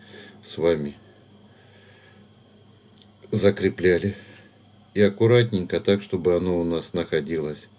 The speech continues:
строго сверху, его подхватить. Удаляем остатки.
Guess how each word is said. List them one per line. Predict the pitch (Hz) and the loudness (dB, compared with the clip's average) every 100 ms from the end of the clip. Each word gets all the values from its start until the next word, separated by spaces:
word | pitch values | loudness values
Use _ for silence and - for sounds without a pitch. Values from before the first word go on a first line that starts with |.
| - - | -20 -20
строго | - 92 85 76 73 | -2 2 2 0 -8
сверху, | - 101 104 - 69 - - - - - - - - - - - | -4 0 0 -2 -18 -18 -20 -20 -20 -20 -20 -20 -20 -20 -20 -12
его | 71 73 85 98 101 - - - - - - - - - - - - - - - - _ | -8 -6 -4 -6 -6 -16 -20 -20 -20 -20 -20 -20 -20 -20 -20 -20 -20 -20 -20 -20 -20 _
подхватить. | - 95 - 82 76 - 71 - - - - - - - - _ - - - - - - - - - - - - - - - - - | -4 -2 -2 -6 -6 -8 -10 -12 -20 -20 -20 -20 -20 -20 -20 _ -20 -20 -20 -20 -20 -20 -20 -20 -20 -20 -20 -20 -20 -20 -16 -14 -4
Удаляем | 117 101 85 90 82 80 | 0 2 2 0 0 -4
остатки. | 78 - 113 117 107 | -8 -4 -4 -4 -6